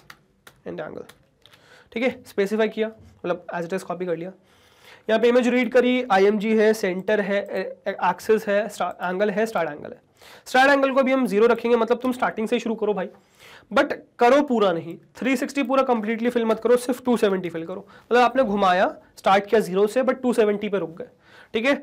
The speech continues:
so that you can do। And अभी फिलहाल तो जो है इसको मैं थिकनेस ऐसे ही रखता हूँ, कलर के साथ नहीं देखते हैं, एंड एंगल को ऐसे ही देखते हैं। तो देखो यहाँ से शुरुआत हुई,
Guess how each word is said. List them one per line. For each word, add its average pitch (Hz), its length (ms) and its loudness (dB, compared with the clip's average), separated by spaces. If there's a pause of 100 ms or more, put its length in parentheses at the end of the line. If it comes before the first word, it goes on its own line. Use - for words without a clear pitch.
(120)
so 202 120 -8
that 190 220 0
you 220 140 -2
can 240 180 4
do। 254 140 0
And 185 180 0
अभी 196 160 0
फिलहाल 190 280 2
तो 190 120 -2
जो 190 100 -2
है 196 60 2
इसको 190 200 -6
मैं 190 140 -6
थिकनेस 196 440 -8
ऐसे 185 280 -4
ही 202 40 0
रखता 202 200 -6
हूँ, 226 80 -4
कलर 175 200 -4
के 185 80 -10
साथ 180 200 -10
नहीं 190 100 -4
देखते 185 260 -10
हैं, 196 140 -12
एंड 175 100 -8
एंगल 160 220 -10
को 208 100 -4
ऐसे 165 140 -6
ही - 20 -6
देखते - 260 -16
हैं। - 80 -20 (300)
तो 214 60 4
देखो 240 140 6
यहाँ 190 260 2
से 254 80 2
शुरुआत 254 360 4
हुई, 269 240 0